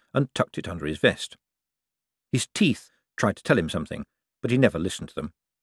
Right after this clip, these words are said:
A man could go mad listening to his teeth. When he got back to the post office, Moist looked up the Lavish family in Whom's Whom.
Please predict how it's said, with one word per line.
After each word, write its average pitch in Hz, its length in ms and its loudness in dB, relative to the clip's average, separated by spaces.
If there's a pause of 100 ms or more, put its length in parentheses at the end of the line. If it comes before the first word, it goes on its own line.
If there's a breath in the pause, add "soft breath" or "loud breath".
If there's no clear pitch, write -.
(140)
A 123 80 2
man 107 280 6
could 95 140 -2
go 101 180 4
mad 107 360 4
listening 92 320 -2
to 85 80 -6
his 73 160 -4
teeth. - 380 2 (2000)
When 147 140 6
he 220 120 10
got 190 160 4
back 147 180 4
to - 80 -6
the - 80 0
post - 280 4
office, - 440 -4 (100)
Moist 156 440 6
looked 123 280 2
up 175 100 -2
the 180 80 4
Lavish 107 360 2
family 82 420 -4
in 113 160 4 (140)
Whom's 87 540 2 (160)
Whom. 80 400 4